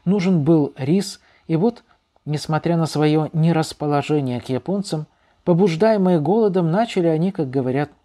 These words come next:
выселяться на Мацмаи. В одной корреспонденции в издании "Голос" тысяча восемьсот семьдесят шестого года, номере шестнадцатом,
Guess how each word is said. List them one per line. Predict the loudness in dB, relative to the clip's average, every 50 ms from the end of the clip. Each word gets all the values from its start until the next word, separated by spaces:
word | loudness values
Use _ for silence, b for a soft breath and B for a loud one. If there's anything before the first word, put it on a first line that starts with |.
| _ _ _
выселяться | -4 -4 -4 -2 0 -2 0 2 2 0 0 -2 -6 -8 -8 -8 b b b b b b -8
на | -2 0 0 0 -2 -4 -12 _
Мацмаи. | -10 -8 -6 -6 -6 -6 -8 -12 -12 -10 -8 -6 -6 -6 -4 -4 -6 -6 -8 -10 -14 _ _ _ _ _ _ _ _ _ _ _ _ _ _ _ _ _ _ _ _ _ _ _ -2
В | 0 0
одной | 0 2 0 -2
корреспонденции | -2 -2 -2 -4 -4 -6 -8 -8 -4 0 0 0 0 -2 -4 -6 -8 -8 -10 -10 b b b
в | -2
издании | -2 0 0 0 0 2 0 0
"Голос" | 0 0 0 0 0 0 -4 -6 -8 -12 -16 -18 _
тысяча | _ -6 -6 -4 -6 -6 -6 -8
восемьсот | -8 -8 -8 -10 -10 -10 -10 -10
семьдесят | -8 -8 -8 -8 -8 -8 -8 -8
шестого | -8 -10 -10 -8 -8 -6 -4 -4 -4
года, | -2 -2 -2 -2 -2 -4
номере | -4 -4 -6 -6 -6 -6
шестнадцатом, | -8 -8 -10 -12 -10 -10 -8 -8 -8 -10 -12 -18 -16 -16 -16 -16